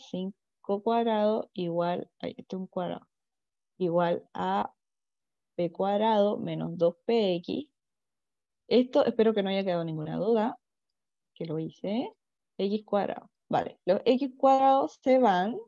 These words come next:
ya todos saben por qué se van. Ya, ahora este menos dos P X lo vamos a pasar al otro lado porque es conveniente. Nos conviene que esté al otro lado.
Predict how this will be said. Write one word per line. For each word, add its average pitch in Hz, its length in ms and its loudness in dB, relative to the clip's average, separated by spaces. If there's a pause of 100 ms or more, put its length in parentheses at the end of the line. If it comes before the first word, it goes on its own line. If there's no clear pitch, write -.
(380)
ya 160 140 -2
todos 160 180 -6
saben 196 220 -4
por 226 120 -4
qué 240 120 -4
se 254 160 -2
van. 226 280 -2 (320)
Ya, 185 240 0
ahora 233 560 6
este - 580 -2 (220)
menos 240 440 4
dos 277 280 4
P 294 280 4
X 190 260 -2 (2000)
lo 214 160 4
vamos 269 220 6
a 311 60 -6
pasar 269 340 4 (580)
al 285 180 6
otro 277 180 4
lado 185 340 6
porque 240 360 2 (100)
es - 200 -16
conveniente. 240 800 2 (440)
Nos 240 320 2
conviene 269 760 4
que 285 80 -2
esté - 200 0
al 254 120 8
otro 240 240 2
lado. - 320 2